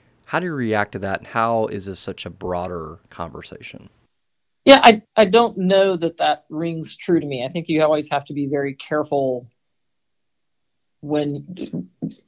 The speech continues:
Speaker 2: to not conflate causation and correlation. Um, and I think that's where collecting the data that,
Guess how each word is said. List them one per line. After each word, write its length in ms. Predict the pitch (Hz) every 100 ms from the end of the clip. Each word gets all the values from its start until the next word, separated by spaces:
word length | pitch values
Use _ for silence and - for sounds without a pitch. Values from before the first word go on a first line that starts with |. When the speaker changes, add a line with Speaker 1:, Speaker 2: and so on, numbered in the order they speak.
| _
Speaker 2:
to 120 | - 180
not 340 | 165 175 -
conflate 540 | 160 147 160 156 151 - _ _ _ _ -
causation 680 | 180 165 165 151 151 143 139
and 180 | 143 143
correlation. 640 | - 208 190 123 - - - - _ _ _ _ _ _ _
Um, 480 | 143 151 135 131 135 -
and 160 | 160
I 80 | 139
think 320 | 139 180 -
that's 320 | 156 156 -
where 440 | 151 147 147 139 135 _ _ - _
collecting 680 | - 160 170 175 170 151 139
the 100 | -
data 580 | - 147 160 139 131 131
that, 220 | 139 131